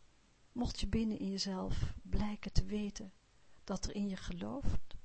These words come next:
dat je erin gelooft, geef het dan aan allen." Ik wist het ook wel, dat ik het zo kon horen, maar hoe vaak had ik daar niet naar geluisterd? En de volgende zin kwam al meteen.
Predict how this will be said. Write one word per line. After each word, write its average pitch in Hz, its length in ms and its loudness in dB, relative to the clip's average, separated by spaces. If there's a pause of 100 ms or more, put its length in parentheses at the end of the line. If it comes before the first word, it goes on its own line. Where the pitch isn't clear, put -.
(340)
dat 202 200 0
je 208 80 -2
erin 190 360 -6
gelooft, 208 540 -2 (480)
geef - 360 6
het 214 120 4
dan 196 180 -4
aan 180 160 -8
allen." 180 380 -6 (2250)
Ik - 140 0
wist - 200 6
het - 160 0
ook 226 120 -10
wel, 196 320 -2 (260)
dat 214 160 -4
ik - 80 -8
het - 140 -4
zo 202 160 2
kon 185 220 0
horen, 185 420 -2
maar 180 200 -8 (1300)
hoe 196 120 -2
vaak 208 320 12
had 208 140 -4
ik 190 120 -6
daar 170 140 -4
niet 196 220 -4
naar 170 140 -8
geluisterd? - 680 -2 (1200)
En 220 120 0
de 233 80 4
volgende 254 420 12
zin 240 220 2
kwam 202 240 4
al 185 100 -2
meteen. 175 520 -6